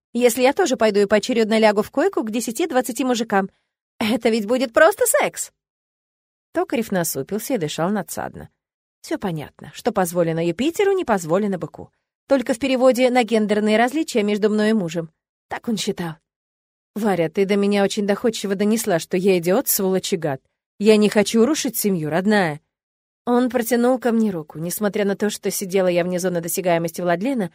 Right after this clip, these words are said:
показалось, что муж рассчитывает на то, что сможет меня коснуться.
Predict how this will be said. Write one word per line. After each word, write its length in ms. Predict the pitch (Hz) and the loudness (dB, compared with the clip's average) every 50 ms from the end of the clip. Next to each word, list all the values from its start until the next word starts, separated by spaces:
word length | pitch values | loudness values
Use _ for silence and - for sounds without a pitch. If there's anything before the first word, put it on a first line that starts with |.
| _ _ _ _ _ _ - | _ _ _ _ _ _ -4
показалось, 600 | 220 214 - 226 233 220 226 220 214 208 196 - | -2 0 2 2 2 4 4 4 4 4 2 0
что 200 | - - 226 208 | -2 0 0 0
муж 260 | 208 202 247 294 - | 2 2 0 -2 -2
рассчитывает 520 | 277 220 214 196 - 226 220 214 208 196 - | -2 -2 -2 -2 -2 -4 -2 -2 -2 -2 0
на 140 | 208 196 185 | 0 -2 0
то, 200 | - 196 190 208 | 0 -2 -2 -2
что 180 | - - 330 | -4 -6 -8
сможет 380 | - - 208 180 180 180 190 208 | -6 -4 -4 -2 -2 -4 -4 -2
меня 200 | 220 214 220 220 | -2 0 0 0
коснуться. 560 | 233 269 269 - - 381 381 - - - - | -2 -2 -4 -4 -6 -6 -6 -6 -8 -10 -10